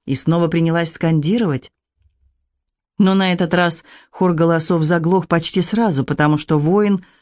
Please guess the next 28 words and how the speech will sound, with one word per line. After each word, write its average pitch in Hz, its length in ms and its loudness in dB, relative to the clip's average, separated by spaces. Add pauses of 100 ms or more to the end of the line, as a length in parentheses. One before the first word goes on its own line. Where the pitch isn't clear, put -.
(240)
продолжил 185 680 2
речь, 196 380 0 (240)
и 151 80 -2
хотя 165 340 0
Аксель 170 440 -2
ничего 170 360 0
не 175 120 2
мог 165 240 0
в 170 40 0
ней 165 160 2
понять, 185 480 0 (400)
он 254 160 4
хорошо 262 380 0
чувствовал 220 500 0
окружающее 202 920 0
его 196 240 0
нервное 202 480 0
возбуждение. 196 960 0 (680)
Беатриса 185 540 0
сказала 170 460 0
мужу 170 320 0
на 170 240 2
ухо: 135 340 -2 (460)
«Наш 165 360 2
герой 170 500 0
убил 170 360 0
обоих 165 400 0
чудовищ. 190 640 -2